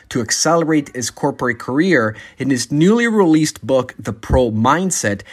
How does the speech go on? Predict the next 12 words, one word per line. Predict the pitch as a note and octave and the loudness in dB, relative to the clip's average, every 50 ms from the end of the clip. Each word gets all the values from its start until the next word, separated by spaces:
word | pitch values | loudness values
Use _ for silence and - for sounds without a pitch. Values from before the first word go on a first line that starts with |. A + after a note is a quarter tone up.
| - - - | -20 -20 -12
he | - - C#3 | -6 -4 -4
shares | - - - - E3+ F#3 F#3+ F#3 F#3 | -2 -2 -2 0 2 2 2 0 0
the | G3 F#3+ | 0 0
leadership | F3 D#3 D3+ D3+ D#3 D3 - - D3 A2+ - - | 2 2 2 2 2 0 -2 -4 -8 -10 -8 -4
blueprint | - C#3 C3+ A#2 - C#3 B2+ B2 B2 - - | -2 -2 -2 -2 -2 -4 -4 -4 -4 -6 -6
for | - A#2+ A#2+ - | -6 -4 -4 -4
achieving | B2 A2+ - - - C#3+ C#3 D#3+ E3 | -6 -6 -6 -4 -4 -2 -2 -2 -2
success | D#3+ - E3 - - - - A#2 A2+ A2+ - - - | -2 -4 -4 -4 -4 -2 0 0 0 0 -2 -6 -8
and | A#2+ A2 A2 | -8 -6 -4
making | A#2 B2 C3 B2+ - C#3 B2+ A#2+ A2+ | -2 -2 -2 -4 -4 -4 -4 -2 -2
big | A#2 B2 A#2 - - | -2 -4 -4 -6 -12
plays | - - A2 G#2 G#2+ G#2+ G2+ G2+ | -10 -6 -2 -2 0 0 -2 -4